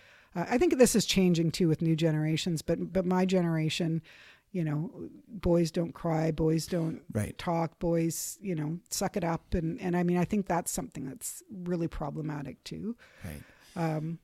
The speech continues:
Speaker 1: so I'm hoping that's changing as well.
Speaker 2: Yeah, and it's, it's funny when my, my,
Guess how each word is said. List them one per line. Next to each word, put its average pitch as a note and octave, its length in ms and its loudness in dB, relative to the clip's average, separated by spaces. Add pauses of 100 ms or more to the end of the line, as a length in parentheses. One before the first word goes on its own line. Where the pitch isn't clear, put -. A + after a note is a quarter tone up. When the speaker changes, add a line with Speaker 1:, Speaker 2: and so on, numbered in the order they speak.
Speaker 1:
so G3 140 -2
I'm F3 100 4
hoping E3 280 2
that's - 220 -4
changing D3 440 -2
as D3+ 140 -8
well. D3+ 340 -8 (140)
Speaker 2:
Yeah, D#3 340 0
and D#3 80 2
it's, C3+ 340 2
it's A#2+ 200 -8 (200)
funny B2+ 200 -2
when A2+ 260 -2
my, A2 160 -4
my, G#2 320 -6